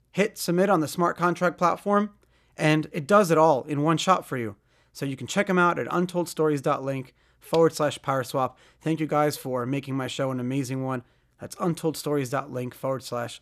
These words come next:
power swap. The next level, because a lot of people are looking at these, uh, uh, random,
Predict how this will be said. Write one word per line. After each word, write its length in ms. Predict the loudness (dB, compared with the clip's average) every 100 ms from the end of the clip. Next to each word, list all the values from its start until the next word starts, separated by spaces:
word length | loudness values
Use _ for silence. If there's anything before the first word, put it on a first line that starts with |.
| _
power 240 | -10 -8
swap. 340 | -8 -12 -12 _ _ _ _
The 80 | 6
next 240 | 6 6
level, 200 | 4 4
because 640 | 2 0 4 6 6 4 -6 _ _ _ _
a 60 | 2
lot 200 | 4 6
of 60 | 4
people 220 | 0 0
are 60 |
looking 340 | 0 0 -2 0
at 180 | 0 0
these, 440 | -4 -4 -6 -14 -4
uh, 440 | -2 0 -2 -4
uh, 40 | 0
random, 580 | 2 2 2 0 -4